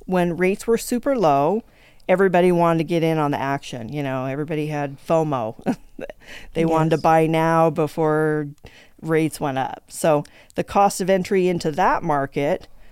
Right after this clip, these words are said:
Speaker 1: was paying over appraised value with super large sums of cash, all cash offers.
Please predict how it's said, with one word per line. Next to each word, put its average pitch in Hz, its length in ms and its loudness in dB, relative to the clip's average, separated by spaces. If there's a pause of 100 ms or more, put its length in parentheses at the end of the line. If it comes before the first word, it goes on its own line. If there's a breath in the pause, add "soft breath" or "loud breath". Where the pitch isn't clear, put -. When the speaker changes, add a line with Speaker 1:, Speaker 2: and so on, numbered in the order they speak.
(140 soft breath)
Speaker 1:
was 175 240 2
paying 165 760 -2 (140)
over 185 320 4
appraised 165 500 0
value 147 460 0
with 143 420 -6
super - 460 -4
large 160 340 2
sums 151 680 -4 (460 soft breath)
of 143 220 -4
cash, 214 840 2
all 185 180 4
cash 160 340 -4
offers. 196 880 0